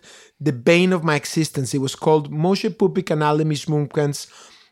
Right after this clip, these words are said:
sweet and spicy teriyaki pepper spread. So why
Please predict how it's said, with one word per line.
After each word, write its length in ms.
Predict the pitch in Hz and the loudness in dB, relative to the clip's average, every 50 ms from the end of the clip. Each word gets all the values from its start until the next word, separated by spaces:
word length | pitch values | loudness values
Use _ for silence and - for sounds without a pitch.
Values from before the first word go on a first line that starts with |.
| _ _ _ | _ _ _
sweet 360 | - - - 202 214 - - | -14 -6 0 0 0 2 2
and 120 | 226 220 202 | 0 -2 -2
spicy 520 | - - - - 170 170 165 151 180 170 | -6 -4 0 2 2 2 2 0 -2 -6
teriyaki 960 | - _ - - 180 180 185 190 196 190 175 180 160 151 147 - - 190 170 - _ | -8 _ -2 2 2 4 4 4 4 4 4 4 2 2 0 -2 -4 -4 -4 -2 _
pepper 400 | - 165 156 156 - - 156 147 | 2 2 2 2 0 0 2 2
spread. 540 | - - - - - 151 123 107 85 - - _ - - - - - | 0 -4 -8 -4 -2 -2 -2 -2 -6 -10 -14 _ -20 -20 -20 -20 -18
So 180 | - - - 151 | -8 -2 -2 0
why 480 | 135 131 156 196 220 262 320 320 254 | 0 2 4 4 4 4 2 0 -2